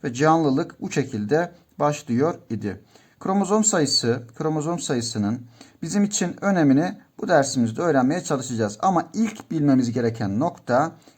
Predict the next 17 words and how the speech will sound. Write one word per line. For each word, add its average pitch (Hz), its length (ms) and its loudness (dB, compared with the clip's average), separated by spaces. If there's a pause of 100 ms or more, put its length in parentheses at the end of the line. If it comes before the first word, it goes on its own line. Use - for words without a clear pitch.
(100)
kromozom, 156 640 0 (500)
e, 120 380 2
canlıya 170 500 2
ait 113 280 4
özelliklerin 117 960 -2
taşındığı 117 720 -2
ve 156 140 -4
bizim 135 260 -2
hücrelerimizin 113 680 -2
içerisinde 113 800 -4
bulunan, 147 500 0 (500)
e, 117 60 -2 (560)
moleküller 165 680 2
diyelim, 101 380 -4
özel 139 340 0
yapılar. 120 520 0 (800)
Evet. 131 380 2